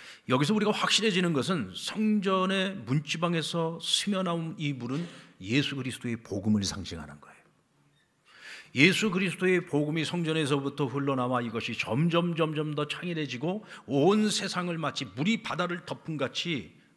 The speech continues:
완전히 채워졌을 때 온 세상을 예수 그리스도의 복음으로 말미암아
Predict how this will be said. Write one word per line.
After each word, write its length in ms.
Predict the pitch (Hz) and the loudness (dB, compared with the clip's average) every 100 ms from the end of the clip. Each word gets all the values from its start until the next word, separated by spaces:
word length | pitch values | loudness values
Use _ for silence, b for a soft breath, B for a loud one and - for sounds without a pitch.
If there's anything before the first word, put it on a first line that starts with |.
| _ | _
완전히 520 | - 110 160 170 165 | -8 -2 0 0 -2
채워졌을 600 | - - 190 143 123 104 | -6 -6 -8 -8 -10 -12
때 380 | - 98 - - b b b b - | -12 -14 -14 -20 b b b b -4
온 240 | 123 160 | 0 0
세상을 520 | 135 135 135 135 135 135 b b b b _ | 0 -4 -6 -6 -8 -12 b b b b _
예수 300 | 98 143 147 | -4 -2 -2
그리스도의 380 | 143 135 131 127 | -6 -6 -6 -8
복음으로 520 | - 113 110 107 104 | -6 -6 -4 -4 -4
말미암아 600 | 101 92 92 85 117 170 | -6 -6 -6 -4 -4 -4